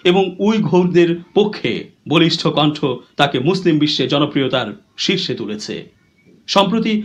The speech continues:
মাহাথির মোহাম্মদের সঙ্গে মালয়েশিয়ায় মুসলিম দেশগুলোর সম্মেলন করেছেন। এসবের মাধ্যমে তিনি মুসলিম বিশ্বে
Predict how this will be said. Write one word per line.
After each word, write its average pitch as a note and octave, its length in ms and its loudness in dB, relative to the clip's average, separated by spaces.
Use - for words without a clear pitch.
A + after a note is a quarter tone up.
মাহাথির F3+ 440 0
মোহাম্মদের F3 440 2
সঙ্গে E3+ 360 0
মালয়েশিয়ায় D3+ 560 2
মুসলিম F3+ 360 0
দেশগুলোর D3+ 400 2
সম্মেলন D3+ 460 0
করেছেন। A2+ 440 -6
এসবের C3+ 340 0
মাধ্যমে C3 480 -2
তিনি F#3 200 2
মুসলিম F#3+ 440 2
বিশ্বে E3 340 0